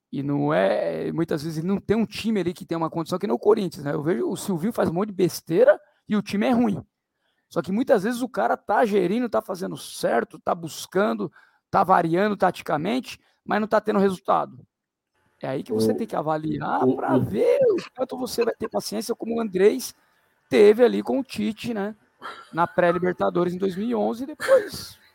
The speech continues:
Speaker 1: teve sucesso. Então, acho
Speaker 2: O
Speaker 1: que o resultadismo, ele tem que ter limite também.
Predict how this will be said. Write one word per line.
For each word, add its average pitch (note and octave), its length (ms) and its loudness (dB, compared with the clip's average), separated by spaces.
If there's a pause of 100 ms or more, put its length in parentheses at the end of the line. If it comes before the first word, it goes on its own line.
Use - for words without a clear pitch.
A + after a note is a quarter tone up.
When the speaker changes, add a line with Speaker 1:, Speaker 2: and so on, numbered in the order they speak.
(220)
Speaker 1:
teve - 140 4
sucesso. - 580 -6 (540)
Então, F3+ 180 0
acho - 140 8
Speaker 2:
O - 40 6
Speaker 1:
que - 80 2
o G#3+ 60 2
resultadismo, G3 920 0
ele E3 60 -6
tem G3 160 -8
que - 100 -20
ter A#3 80 -8
limite A3 420 -4
também. C#3 300 -8